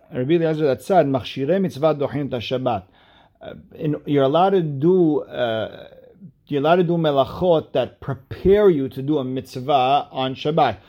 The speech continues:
Like, uh, you're allowed to, uh, you know, bring a knife on Shabbat to do a brit milah. That's the famous Rabbi Eliezer.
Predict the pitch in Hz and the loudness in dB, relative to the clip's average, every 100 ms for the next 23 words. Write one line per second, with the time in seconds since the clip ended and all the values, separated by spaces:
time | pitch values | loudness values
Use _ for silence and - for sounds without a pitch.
0 | - _ 127 135 131 - 139 123 123 113 | -20 _ 0 2 2 0 0 2 2 0
1 | 107 127 123 135 135 135 139 135 123 120 | -4 -4 0 4 4 2 -4 -4 -2 -2
2 | 110 110 113 110 131 135 131 131 131 - | -2 -6 -6 -4 -4 -2 -2 -2 -2 -4
3 | 131 131 135 123 131 127 120 131 127 123 | -8 -4 -2 2 2 2 -2 0 0 0
4 | 127 123 127 117 104 131 - 131 117 101 | -4 -4 -2 -2 0 -2 -4 -6 -4 -4
5 | 131 127 - 123 123 120 127 156 120 104 | -4 -2 -4 -2 -2 -2 0 0 0 -4